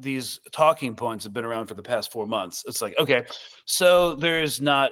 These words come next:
as many people dying in Gaza right now as there is in the Congo. It's like, okay, well, how many people have to die? How many innocent people have to die before something becomes wrong?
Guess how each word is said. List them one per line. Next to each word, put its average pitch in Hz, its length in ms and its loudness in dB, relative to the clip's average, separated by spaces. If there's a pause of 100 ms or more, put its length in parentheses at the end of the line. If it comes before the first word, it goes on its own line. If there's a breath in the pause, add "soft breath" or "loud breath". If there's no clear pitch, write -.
as 131 140 -4
many 123 220 -4
people 110 480 -2
dying 104 680 -4
in 104 540 -4 (100)
Gaza 107 540 0
right 123 260 2
now 131 460 4 (120)
as 123 180 2
there 120 120 -2
is 110 120 0
in 104 40 -12
the 104 80 -8
Congo. 107 500 0 (140)
It's 110 160 -10
like, 113 160 -2
okay, 156 400 2 (320 loud breath)
well, 151 460 6
how - 360 2
many 226 280 0
people 180 340 -2
have 156 280 4
to 143 60 -8
die? 117 360 2
How 135 100 -2
many 165 180 -2
innocent 143 360 -4
people 131 260 -4
have 123 200 0
to 117 100 -14
die 98 480 -2
before 113 340 -2
something 110 460 0
becomes 98 600 -6
wrong? 90 420 -4